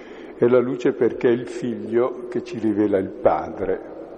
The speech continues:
E come si dice che di mamma ce n'è una sola, così, almeno fino adesso, anche di padre ce n'è uno solo.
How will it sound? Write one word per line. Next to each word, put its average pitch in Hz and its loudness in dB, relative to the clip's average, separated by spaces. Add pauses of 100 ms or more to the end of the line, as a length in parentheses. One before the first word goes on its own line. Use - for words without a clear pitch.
(1700)
E 107 2
come 135 4
si 123 -2
dice 123 0
che 123 2
di 113 2
mamma 117 2
ce 110 -2
n'è 107 2
una 120 2
sola, 117 2
così, 113 -2
almeno 104 0
fino 113 0
adesso, 107 4
anche 107 0
di 120 -2
padre 110 2
ce - -2
n'è 104 0
uno 98 -2
solo. 90 -2